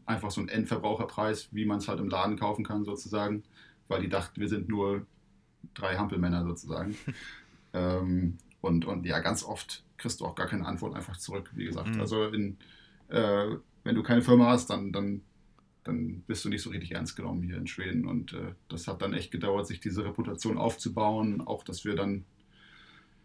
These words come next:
Speaker 1: irgendwann bessere Preise gekriegt haben und so weiter. Und dass sie, dass die Firmen wussten, wir sind, äh, man kann uns vertrauen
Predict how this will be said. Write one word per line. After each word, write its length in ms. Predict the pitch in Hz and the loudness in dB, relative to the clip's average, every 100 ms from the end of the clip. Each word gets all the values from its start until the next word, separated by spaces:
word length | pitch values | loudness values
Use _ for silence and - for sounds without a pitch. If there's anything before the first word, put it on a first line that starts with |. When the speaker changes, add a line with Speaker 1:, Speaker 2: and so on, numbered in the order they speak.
| _ - | _ -4
Speaker 1:
irgendwann 280 | 127 120 120 | 4 6 8
bessere 280 | 120 - 120 | 6 4 -2
Preise 340 | 107 107 117 | 0 0 0
gekriegt 380 | 98 - 101 - | -2 -4 -6 -4
haben 260 | 101 101 104 | -2 -2 -2
und 100 | 101 | -4
so 160 | 98 | -4
weiter. 440 | 95 92 101 98 - | -4 -2 -2 -2 -2
Und 180 | 101 | -4
dass 160 | 104 - | -4 -2
sie, 280 | 113 107 92 - | 0 0 -4 -12
dass 160 | 107 98 | -10 -6
die 80 | 117 | -2
Firmen 280 | 120 113 107 | 2 2 4
wussten, 360 | 113 - 110 | 0 0 0
wir 200 | 120 113 | 2 2
sind, 460 | 107 104 - - - | 0 -2 -2 -8 -6
äh, 220 | 101 - 90 87 - - - - | -4 -2 -4 -8 -14 -20 -20 -8
man 120 | 107 | -6
kann 140 | 90 107 | -2 -2
uns 120 | 101 | -2
vertrauen 580 | 95 - 98 98 98 | -6 -2 0 0 -2